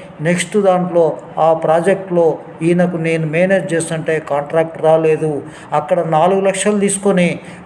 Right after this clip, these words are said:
ఒక తూతు మంత్రంగా డబ్బులు వంచి నాలుగు లక్షలు తినే ఘనత, ఘన చరిత్ర ఉన్నటువంటి వ్యక్తి జేటీ రామారావు. అంటే మిగతా వాళ్ళు తక్కువ అంటే మిగతా వాళ్ళు వాళ్ళకంటే రెండు ఆకులు ఎక్కువ చదువుకున్నారు.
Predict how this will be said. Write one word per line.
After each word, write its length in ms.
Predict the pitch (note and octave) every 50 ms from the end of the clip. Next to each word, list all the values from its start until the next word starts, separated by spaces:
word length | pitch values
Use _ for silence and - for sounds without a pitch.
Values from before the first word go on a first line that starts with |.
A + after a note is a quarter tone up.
| - D#3
ఒక 220 | E3 F3 E3+ F#3
తూతు 460 | F3 E3 D#3 - - F#3 G#3+ G#3 A3+
మంత్రంగా 480 | A3 G#3 G#3 G3+ G3 F#3+ F#3+ F#3+ F#3 F#3+
డబ్బులు 340 | F3+ F3 E3+ D#3+ E3 F3+ F3
వంచి 460 | E3+ E3+ E3 D#3+ D#3+ E3+ E3+ D#3+ D3
నాలుగు 380 | C#3 C#3 D3 D3 E3 F3 F3+ F3+
లక్షలు 300 | F3+ F3+ - - F3+ E3
తినే 320 | D#3+ E3 E3+ E3 F3 F3
ఘనత, 720 | E3+ - - - D3+ E3 E3+ F#3+ F#3+ F#3+ G3 F#3+ F3 D#3+ C#3+ - -
ఘన 200 | D#3+ E3+ F#3+ F#3+ F#3+ G#3
చరిత్ర 460 | G3+ G3 F3+ - G3 F#3+ F3+ E3 D3+ - - - - - -
ఉన్నటువంటి 500 | D#3+ E3 E3+ E3+ E3 E3 E3+ E3 E3 D#3+
వ్యక్తి 420 | E3 E3 D#3+ E3 - G3+ G3 F3 -
జేటీ 300 | D3 D#3 D#3 D#3+ D#3+ D3+
రామారావు. 500 | C3 C3 B2+ B2+ C#3 C#3+ C3+ B2 A#2+ A2+ - - - - - - - - D#3
అంటే 200 | E3+ F3+ G3+ F#3+
మిగతా 380 | F3 F3 F3 F3 F3+ G#3+ G#3
వాళ్ళు 180 | G#3 G#3+ G#3+ G#3
తక్కువ 380 | G3+ G3+ F#3+ - - G3+ G#3+
అంటే 360 | G#3+ G3+ G3+ G3 F#3+ F#3+ G#3+ G3+
మిగతా 340 | G3 F#3+ G3 F#3+ G3+ G#3+
వాళ్ళు 260 | G#3 G#3 G#3+ G#3+ G#3 G3
వాళ్ళకంటే 540 | F#3 F3+ F#3+ G3+ G3 G3+ G#3 G3 F#3+ G#3+
రెండు 220 | G3+ F#3+ F#3+ F#3+ F#3+
ఆకులు 220 | F#3+ F#3+ F#3+ F#3+
ఎక్కువ 220 | F#3+ F#3 - F#3+ F#3+
చదువుకున్నారు. 640 | F3+ F#3+ F3+ F3 F3+ F3+ E3+ D#3+ D3 C3 A#2